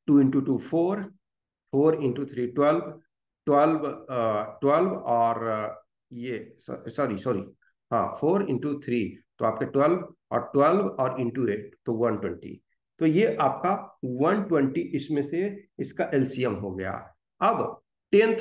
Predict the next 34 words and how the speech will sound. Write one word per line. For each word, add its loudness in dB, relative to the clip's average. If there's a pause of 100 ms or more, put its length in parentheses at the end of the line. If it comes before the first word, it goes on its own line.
थाउजेंड 2
को 4
divide 2
करो -4
वन -4
ट्वेंटी -8
से, -10 (140)
टेन 0
थाउजेंड -2
को, -4 (1000)
टेन 4
थाउजेंड 0
को 0
वन 4
ट्वेंटी, -2
तो -6
इससे -6
better 0
है -6 (300)
thousand 2
को 0
आप -2
divide 0
कर -2
दो -6 (720)
ट्वेल्व 2
से, -8 (600)
तो -2
ट्वेल्व 2
से -4
आप -2 (120)
thousand -2
को -4
करोगे -2